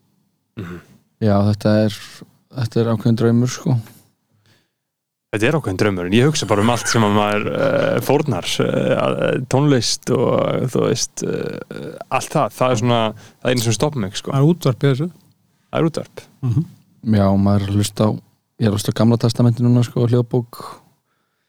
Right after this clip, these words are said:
Speaker 2: Kannski er ein-, ein-, einhvers staðar verið að útvarpa því.
Speaker 1: Mhm.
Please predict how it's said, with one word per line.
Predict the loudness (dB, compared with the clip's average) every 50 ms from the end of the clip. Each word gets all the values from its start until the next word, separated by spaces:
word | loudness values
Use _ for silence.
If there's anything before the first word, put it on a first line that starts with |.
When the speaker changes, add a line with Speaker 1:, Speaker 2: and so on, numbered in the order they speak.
| _ _ _ _ _ _ _ _ _ _ _ _ _ -2
Speaker 2:
Kannski | 0 0 0 2 2 2
er | 2 2 2
ein-, | 2 0 0 2 2
ein-, | 2 2 2
einhvers | 2 0 0 0 0
staðar | 2 2 2
verið | 2 2 2
að | 2 2
útvarpa | 2 0 0 2 2 4
því. | 4 4 4 2 0 -4 -10 -18 _ -14
Speaker 1:
Mhm. | -10 -10 -8 -8 -10